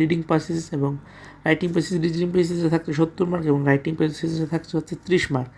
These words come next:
এখন আমরা দেখি কী কী থাকছে। এখানে সিন থাকছে তিনটা অপশন, সিন প্যাসেজ থেকে এমসিকিউ, আনসারিং কোয়েশ্চেন,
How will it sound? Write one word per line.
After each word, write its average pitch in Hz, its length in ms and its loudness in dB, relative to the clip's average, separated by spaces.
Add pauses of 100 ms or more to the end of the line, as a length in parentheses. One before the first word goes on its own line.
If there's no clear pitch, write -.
(320)
এখন 175 180 2
আমরা 202 140 4
দেখি 175 280 2
কী 175 160 -4
কী 170 60 -6
থাকছে। 160 360 -6 (160)
এখানে 160 240 0
সিন 185 280 0 (220)
থাকছে 190 340 0 (220)
তিনটা 147 460 0 (240)
অপশন, - 300 -2
সিন 156 280 0
প্যাসেজ 147 320 0
থেকে 147 200 -2 (560)
এমসিকিউ, 143 480 2
আনসারিং 170 340 2
কোয়েশ্চেন, 170 320 -2